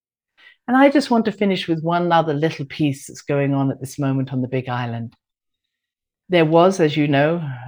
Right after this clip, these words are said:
uh, a volcano. Mauna, Mauna Loa went off. And Mauna Loa has now shut itself down again. It went from November to December. But about that same period of time,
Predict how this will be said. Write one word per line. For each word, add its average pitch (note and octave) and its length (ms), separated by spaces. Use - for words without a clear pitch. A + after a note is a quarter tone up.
uh, A#2 220
a A#2 160
volcano. D#3+ 760
Mauna, C3 440
Mauna C#3+ 340
Loa C#3 300
went D3 280
off. D#3 300
And F3 160
Mauna G#3 220
Loa G3 500
has D#3+ 200
now D#3 340
shut - 300
itself F3+ 320
down D3+ 200
again. D#3 280
It F3+ 120
went C#3+ 240
from C#3 300
November C#3+ 380
to C#3 120
December. C#3+ 600
But G3 100
about G#3+ 400
that G#3+ 240
same A#3+ 560
period G#3 460
of E3 140
time, C3 840